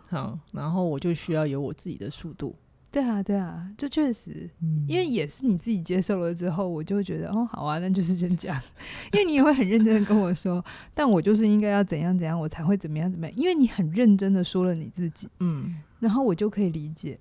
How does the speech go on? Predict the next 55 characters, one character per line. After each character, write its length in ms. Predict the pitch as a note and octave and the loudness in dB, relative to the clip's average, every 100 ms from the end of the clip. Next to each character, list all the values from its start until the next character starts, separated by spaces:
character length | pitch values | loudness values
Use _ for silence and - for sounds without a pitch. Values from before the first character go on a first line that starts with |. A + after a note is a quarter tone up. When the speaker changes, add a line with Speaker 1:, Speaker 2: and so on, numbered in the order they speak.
| _ - | _ -10
Speaker 1:
嗯。 100 | F3 | -8
Speaker 2:
哦， 400 | F#3 G3+ G3 F#3 | -4 -4 -2 -4
所 120 | F#3 | -2
以 60 | G3+ | 0
你 180 | G3+ F3 | 0 -2
的 240 | E3 D#3 | -6 -4
内 180 | F3+ G#3 | -2 0
在 160 | G3 F#3+ | 0 2
运 160 | G3 | 2
作 160 | F#3+ F3 | 0 -4
是 180 | - E3+ - | -6 -10 -8
这 100 | E3+ | -10
样。 80 | - _ _ _ _ _ | -10 _ _ _ _ _
Speaker 1:
好。 440 | - - - F#3+ - _ - | -20 -16 -14 -16 -18 _ -4
Speaker 2:
然 120 | F#3+ | 0
后 120 | G#3+ | 2
我 120 | F#3 | 0
就 200 | D3+ F3+ | -4 -6
学 240 | F#3 E3 D3+ | -6 -8 -12
着， 280 | D#3 C#3 C#3+ | -12 -14 -16
好， 440 | - - - D3+ C#3+ | -18 -18 -14 -14 -10
那 200 | F3+ F#3+ | -8 -6
这 140 | F#3 G#3+ | -4 -2
是 100 | G3+ | 0
你 140 | F3+ | 0
的 80 | D3+ | -2
内 180 | F3+ F3+ | -6 -6
在 160 | E3+ | -6
运 220 | D#3+ D3+ D3 | -8 -10 -12
作， 200 | - - | -14 -12
跟 160 | - A3 | 0 2
我 120 | G3+ | 2
不 180 | E3 F#3+ | -2 -6
一 160 | F3 E3 | -6 -8
样， 200 | D#3+ D#3+ | -12 -14
Speaker 1:
好。 60 | _ _ _ _ | _ _ _ _
Speaker 2:
可 60 | D#3+ | -6
是 100 | G3+ | -2
我 160 | F#3+ | -4
就 200 | D#3+ F3+ | -4 -8
是 260 | E3+ F3+ D#3+ D#3 | -8 -10 -12 -14
学 180 | - | -12
会 180 | D#3 F3 | -10 -10
尊 280 | D#3+ E3+ D#3+ | -10 -10 -10
重。 180 | D#3 F3+ - | -10 -12 -6
Speaker 1:
OK。 200 | F3+ E3 - | -6 -6 -2
Speaker 2:
前 220 | G#3 B3 | 2 4
提 120 | C#4 | 2
是 140 | C4+ C#4+ | 0 0
因 100 | C#4 | 2
为 60 | |
你 100 | G3 | 0
先 240 | D3+ F#3 F#3+ | 0 -2 -2
接 220 | G3 E3 | -4 -6
受。 220 | - | -6